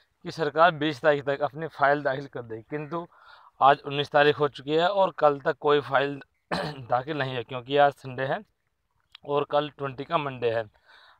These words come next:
अगर सरकार कल तक भी अपनी फाइल दाखिल कर देती है तो इस केस में बहुत बड़ी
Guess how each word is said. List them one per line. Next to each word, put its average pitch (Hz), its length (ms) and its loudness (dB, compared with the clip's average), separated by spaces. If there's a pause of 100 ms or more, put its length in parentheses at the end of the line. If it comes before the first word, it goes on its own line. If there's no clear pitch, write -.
अगर 143 160 -4
सरकार 175 380 0
कल 160 280 -2
तक 151 220 -4
भी 147 240 -8 (580)
अपनी 151 300 -8
फाइल 147 360 0
दाखिल 151 280 2
कर 147 180 2
देती 131 260 -2
है 131 180 -2
तो 143 180 -2
इस 143 100 -4
केस 139 220 -8
में 156 140 -6
बहुत 131 240 -2
बड़ी 147 280 -2